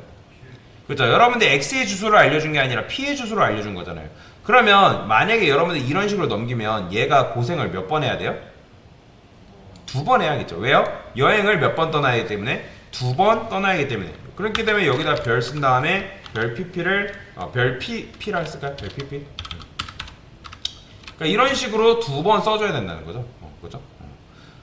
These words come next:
그러면 여기다가도 마찬가지로 같은 표현을 한번 적어볼 건데, 여기다가 별 피피 이렇게 쓴 거나, 그 다음에 소괄한 다음에 피피 이렇게 쓴 거나 똑같은 거예요.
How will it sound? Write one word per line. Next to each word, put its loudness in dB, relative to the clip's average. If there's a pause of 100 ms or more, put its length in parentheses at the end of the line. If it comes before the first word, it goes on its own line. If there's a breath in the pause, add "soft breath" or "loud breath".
(140)
그러면 4
여기다가도 4
마찬가지로 0
같은 -8
표현을 0
한번 0
적어볼 -8
건데, -8 (320 loud breath)
여기다가 2
별 2
피피 -8
이렇게 -4
쓴 -8
거나, 0 (420)
그 -10
다음에 2 (920)
소괄한 4
다음에 2
피피 -10 (1160)
이렇게 4
쓴 -2
거나 2
똑같은 -4
거예요. -12